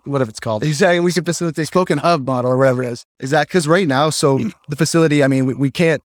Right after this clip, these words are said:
Speaker 2: store product off, uh, off site. So everything's on our location in our store on Main Street, downtown Vancouver. So if we could have product, you know, it would be amazing if we could, like, have a product warehouse in Whistler. Whistler doesn't have, uh, stores, but if we could do delivery there,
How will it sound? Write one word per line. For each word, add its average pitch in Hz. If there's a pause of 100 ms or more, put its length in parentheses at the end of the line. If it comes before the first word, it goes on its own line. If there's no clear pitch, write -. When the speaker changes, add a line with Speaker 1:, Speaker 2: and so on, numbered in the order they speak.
(100)
Speaker 2:
store 151
product 131
off, 127 (200)
uh, 123
off 131
site. 120
So 135
everything's 143
on 131
our 131
location 131
in 127
our 123
store 127
on 120
Main 123
Street, 135 (320)
downtown 143
Vancouver. 156
So 151 (200)
if 175
we 214
could 208
have 196
product, 190
you 185
know, 139
it -
would 156
be 156
amazing 143
if 139
we 147
could, 143
like, 131 (200)
have 143
a 156
product 147
warehouse 151
in 151
Whistler. 147
Whistler 147
doesn't 151
have, 160 (180)
uh, 131
stores, 208
but 147
if 139
we 165
could 139
do 170
delivery 151
there, 123